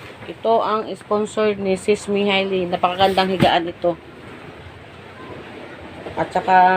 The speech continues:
yan, nilagyan lang nila ng karton itong higaan para malamig ba.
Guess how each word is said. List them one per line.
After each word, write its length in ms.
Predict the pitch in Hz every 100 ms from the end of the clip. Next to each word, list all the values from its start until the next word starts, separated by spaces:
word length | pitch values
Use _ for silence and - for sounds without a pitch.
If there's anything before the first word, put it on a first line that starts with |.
| 190 208 214 - - - - - - - - - - - - - - - - -
yan, 240 | 170 202 214
nilagyan 560 | 180 185 190 220 226
lang 240 | 220 220 214
nila 240 | 214 214
ng 240 | 214 208 202 - - - -
karton 480 | - 214 - 220 185
itong 340 | 196 196 202
higaan 380 | 190 190 185 185
para 640 | - 180 185 185 185 185 - - - - - - - - -
malamig 480 | 147 147 165 185 185 156
ba. 160 | 156